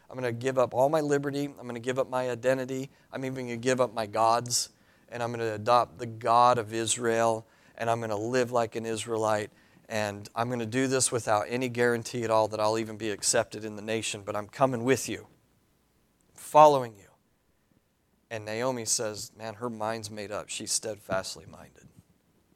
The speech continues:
And then we find after that, that in verse number, uh, one of chapter two,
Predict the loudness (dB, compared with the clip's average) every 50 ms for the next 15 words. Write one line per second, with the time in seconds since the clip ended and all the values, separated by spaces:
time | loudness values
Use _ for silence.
0 | _ _ _ _ _ _ _ _ _ _ _ _ _ 0 0 2 8 8 10 10
1 | 10 10 8 8 10 10 10 10 10 10 8 6 6 4 0 2 8 10 10 10
2 | 10 8 4 2 2 2 2 4 4 4 4 4 2 2 2 2 2 2 2 0
3 | _ _ _ -12 -2 2 4 4 4 4 6 10 10 10 10 10 8 4 2 4
4 | 8 8 8 8 6 0 -6 -4 -4 0 4 6 8 8 8 6 4 0